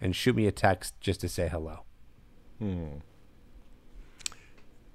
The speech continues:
Speaker 2: So
Speaker 1: That's healthy. What's the unhealthy version of that?
Speaker 2: Well, I don't know. I was just thinking, well, this may not be accurate.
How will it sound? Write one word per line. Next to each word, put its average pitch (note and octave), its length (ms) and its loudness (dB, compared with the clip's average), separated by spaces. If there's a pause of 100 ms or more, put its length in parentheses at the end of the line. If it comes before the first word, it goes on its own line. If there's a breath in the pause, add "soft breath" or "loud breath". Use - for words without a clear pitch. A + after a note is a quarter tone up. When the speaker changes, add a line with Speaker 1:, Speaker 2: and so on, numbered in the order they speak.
(380)
Speaker 2:
So D#3+ 320 8
Speaker 1:
That's D#3 200 10
healthy. D3 340 12
What's A#2+ 220 10
the A#2 100 8
unhealthy A2+ 440 12
version F2+ 340 6
of D#2+ 80 0
that? D#2+ 280 -2
Speaker 2:
Well, G#3+ 320 12
I G3 160 12
don't C#4+ 220 10
know. C4+ 220 12
I D#3+ 100 12
was D3+ 160 8
just F#3+ 200 10
thinking, F#3+ 280 6
well, F#3+ 240 10
this D3+ 400 8
may A#3 180 8
not G#3 220 8
be F#3 180 6
accurate. D#3+ 540 6